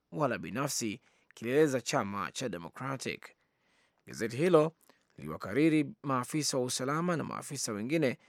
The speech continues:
wakisema kwamba wavamizi hao walikuwa na uwezo wa kuona barua pepe zote na ujumbe wa mtandao wa chama cha Democratic kwa mwaka mzima.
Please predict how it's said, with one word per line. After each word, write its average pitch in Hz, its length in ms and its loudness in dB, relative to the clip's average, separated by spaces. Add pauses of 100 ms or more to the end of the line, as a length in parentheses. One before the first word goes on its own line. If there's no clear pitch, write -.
(260)
wakisema 147 460 0
kwamba 156 380 2
wavamizi 139 440 0
hao - 460 -6 (420)
walikuwa 131 580 -2
na 127 100 0
uwezo 139 360 2
wa 110 60 2
kuona 135 400 0
barua 101 320 0
pepe 143 320 -6
zote 131 480 0 (380)
na - 100 -8
ujumbe 139 720 0 (100)
wa 123 220 -4
mtandao 139 680 -4
wa 135 120 -6
chama 120 260 -4
cha 117 80 -8
Democratic 107 800 -6
kwa 120 140 -6
mwaka 90 380 -6
mzima. 73 580 -6